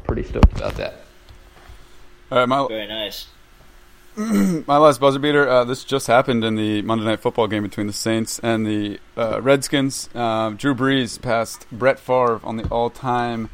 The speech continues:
Speaker 2: passing yards list, uh,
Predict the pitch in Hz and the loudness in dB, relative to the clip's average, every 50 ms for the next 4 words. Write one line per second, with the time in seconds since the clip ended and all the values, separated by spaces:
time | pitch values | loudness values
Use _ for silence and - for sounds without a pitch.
0 | - - - - - - - - - - - 143 139 127 - - 131 120 120 117 | -16 -18 -18 -18 -18 -20 -20 -20 -20 -14 -8 -4 -4 -4 -2 -2 -2 0 2 4
1 | 117 117 117 113 98 - 104 104 113 120 113 101 - - - - - - - - | 4 4 4 2 0 -4 -4 0 0 0 0 0 -6 -14 -16 -16 -18 -16 -10 -4
2 | 117 113 107 104 104 104 104 | -2 0 2 2 2 0 -2